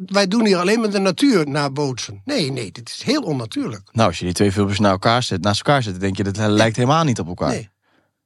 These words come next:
Speaker 1: Nou, dus nogmaals, ik ben niet zozeer tegen die techniek. Ik weet hoeveel vreugde dat ook kan brengen. Ik ben wel tegen de toepassing van tegenwoordig. Het wordt, het wordt te ge-, gedachteloos toegepast in het kader van ieder mens heeft recht op een kind.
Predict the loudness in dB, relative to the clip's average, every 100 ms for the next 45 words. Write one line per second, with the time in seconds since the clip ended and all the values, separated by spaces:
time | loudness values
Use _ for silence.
0 | _ _ -12 -12 -12 -4 -2 0 -2 -2
1 | -6 -2 -2 0 -2 -2 -2 -4 0 2
2 | 4 2 -2 -6 -6 -8 -6 -6 -8 -4
3 | -4 -4 -4 -4 -4 -6 -14 -20 -20 -20
4 | _ -2 2 2 2 -2 -6 -6 -8 -6
5 | -4 0 0 0 -6 -8 -4 0 -2 0
6 | 0 0 -2 -4 -6 -4 -2 -2 -2 -4
7 | -4 -4 -4 -4 -6 -8 -14 _ -12 -12
8 | -14 -16 -10 -8 -8 -12 -10 -12 -10 -6
9 | -2 -2 -2 -4 -4 -4 -4 -4 -2 -4
10 | -4 -16 -20 -20 -2 -2 0 0 0 0
11 | -4 -2 0 2 2 0 -4 0 -2 -2
12 | -8 -4 -2 -4